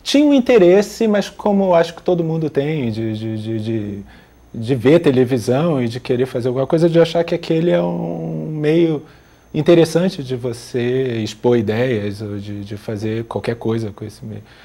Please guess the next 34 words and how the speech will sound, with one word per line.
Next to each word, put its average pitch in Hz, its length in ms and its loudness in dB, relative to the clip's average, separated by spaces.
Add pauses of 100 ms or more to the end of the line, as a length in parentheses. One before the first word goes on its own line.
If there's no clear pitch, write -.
(140)
Escrevi 135 720 0 (360)
alguns 147 400 0
artigos 117 1160 -2
que - 60 -18
foram 131 260 0
publicados 127 680 -2
em 123 60 -4
muitos 131 320 -4
lugares, 113 720 -4
tipo 117 180 -12
Jornal 117 300 -4
do 120 60 -4
Brasil, 117 540 -4
Folha, 120 540 0 (260)
sobre 156 340 2
música. 131 520 0 (300)
E 151 60 -2
teve 202 240 6
um 226 200 4
artigo 170 360 0
específico 143 880 -2
na 131 140 -2
revista 127 540 -2
Bis, 135 520 -2 (540)
que - 60 -4
eu - 20 -2
escrevi 156 320 0
sobre 151 240 -2
música 160 500 -2
africana 139 960 -4
contemporânea, 127 760 -2
música 110 280 -6
pop 123 300 0
africana. 113 540 -6